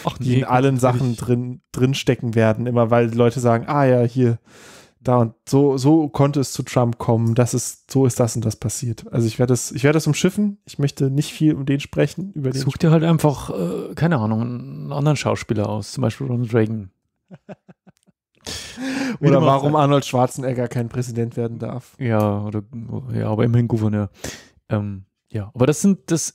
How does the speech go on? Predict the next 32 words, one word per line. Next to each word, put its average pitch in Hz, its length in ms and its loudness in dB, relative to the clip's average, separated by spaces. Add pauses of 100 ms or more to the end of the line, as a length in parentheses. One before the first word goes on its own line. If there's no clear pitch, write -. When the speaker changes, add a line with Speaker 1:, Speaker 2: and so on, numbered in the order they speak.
Speaker 1:
keine 151 220 2
Ahnung, 123 240 4
das 110 140 0
ist 147 100 -2
halt 143 140 4
so 143 80 2
ein 135 80 -4
Thema, 127 400 4
man, 120 240 0
man, 120 200 0
man 117 140 -2
kriegt 151 200 -4
das 123 100 -6
immer 117 100 2
mit, 170 240 4
man 123 160 4
weiß, 113 240 2
okay, 107 160 -4
das 104 160 -2
ist 120 100 -10
anders 147 340 4
als 160 120 0
das - 160 -2
deutsche 135 300 2
Wahlsystem, 123 800 2 (540)
äh, 110 300 4
hab 113 220 -2
auch 110 100 -4
schon - 180 0
mal 120 100 2
irgendwo 117 320 4
so, 110 180 2